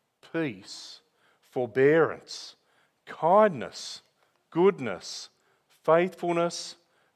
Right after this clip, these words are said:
gentleness, and self-control. When the Holy Spirit dwells in us, this is the fruit that he is growing in our lives. But before we finish, there's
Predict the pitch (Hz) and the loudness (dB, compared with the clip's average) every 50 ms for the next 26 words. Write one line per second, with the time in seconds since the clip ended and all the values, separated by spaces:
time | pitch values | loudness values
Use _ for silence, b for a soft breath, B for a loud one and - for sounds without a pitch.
0 | _ _ - - 139 139 135 127 107 110 101 90 87 82 82 - - - - - | _ _ -10 -4 -4 -2 -2 -4 -8 -10 -12 -10 -10 -12 -14 -14 -16 -16 -16 -16
1 | - - _ _ _ _ _ _ _ - 101 101 95 90 - - - 117 113 113 | -18 -20 _ _ _ _ _ _ _ -14 -12 -12 -12 -12 -14 -6 -4 -2 -4 -4
2 | 113 - - 139 135 - - - 87 76 69 - - _ _ _ _ _ _ _ | -6 -12 -12 -12 -12 -12 -10 -10 -10 -10 -10 -14 -20 _ _ _ _ _ _ _
3 | _ _ _ _ _ _ _ _ _ _ _ _ _ _ _ _ _ _ _ _ | _ _ _ _ _ _ _ _ _ _ _ _ _ _ _ _ _ _ _ _
4 | _ _ _ _ _ _ _ _ _ _ _ _ - 107 107 101 104 104 98 - | _ _ _ _ _ _ _ _ _ _ _ _ -14 -12 -12 -10 -10 -12 -12 -12
5 | - - - - - - 135 139 139 139 135 135 135 - - - - 143 143 143 | -16 -18 -14 -8 -2 0 0 2 2 0 -2 -6 -8 -12 -16 -14 -12 -10 -6 -6
6 | 151 156 143 - - 143 160 165 160 143 127 104 101 95 82 80 76 - - - | -8 -8 -10 -12 -4 0 2 2 2 0 -4 -8 -10 -10 -10 -10 -14 -14 -16 -16
7 | - - - _ _ _ _ _ _ _ _ _ _ _ _ _ _ - 110 - | -16 -16 -18 _ _ _ _ _ _ _ _ _ _ _ _ _ _ -20 -18 -10
8 | 151 165 185 185 - - 185 170 - 170 - _ - 117 80 - _ - - - | -8 -6 -6 -6 -8 -12 -12 -6 -6 -8 -8 _ -16 -16 -16 -16 _ -20 -20 -20
9 | _ _ _ _ _ _ _ _ _ _ - 110 107 - 113 110 101 98 90 85 | _ _ _ _ _ _ _ _ _ _ -8 -8 -8 -8 -10 -12 -12 -12 -12 -14
10 | _ - 101 101 107 110 107 107 104 104 104 104 98 _ _ _ - 107 101 98 | _ -10 -4 -2 -2 0 -2 -2 -6 -8 -12 -14 -16 _ _ _ -16 -14 -12 -10
11 | 95 92 85 78 73 71 73 80 92 _ - - - - _ _ _ _ _ _ | -8 -8 -8 -10 -10 -14 -14 -16 -20 _ -20 -20 -20 -20 _ _ _ _ _ _
12 | _ _ _ _ _ _ _ _ _ _ _ _ _ _ _ b b b b b | _ _ _ _ _ _ _ _ _ _ _ _ _ _ _ b b b b b
13 | b b b b b b b b b b _ - 139 131 - - 175 175 190 208 | b b b b b b b b b b _ -10 -10 -8 0 4 6 6 6 6
14 | 202 175 - - 131 107 104 104 - - - - 120 110 107 - - - | 2 0 -2 -6 -6 -4 -4 -8 -10 -12 -8 -6 -6 -6 -6 -8 -12 -18